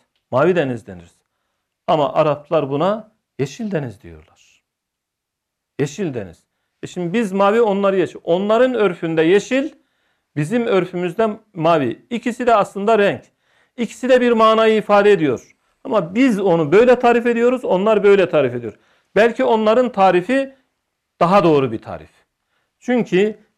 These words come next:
deniz yeşilliğini semadan alıyor. Normalde suyun rengi yoktur. Su renksizdir.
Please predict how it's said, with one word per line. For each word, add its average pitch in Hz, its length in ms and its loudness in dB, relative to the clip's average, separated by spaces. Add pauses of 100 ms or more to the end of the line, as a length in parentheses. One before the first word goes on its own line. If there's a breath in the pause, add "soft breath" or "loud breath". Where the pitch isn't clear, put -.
(120)
deniz 185 400 0
yeşilliğini 156 640 -2
semadan 151 580 0
alıyor. 82 680 -14 (880)
Normalde 135 400 -2
suyun 180 380 -4
rengi 147 300 -4
yoktur. - 400 -4 (640)
Su 220 200 -6
renksizdir. 165 680 -4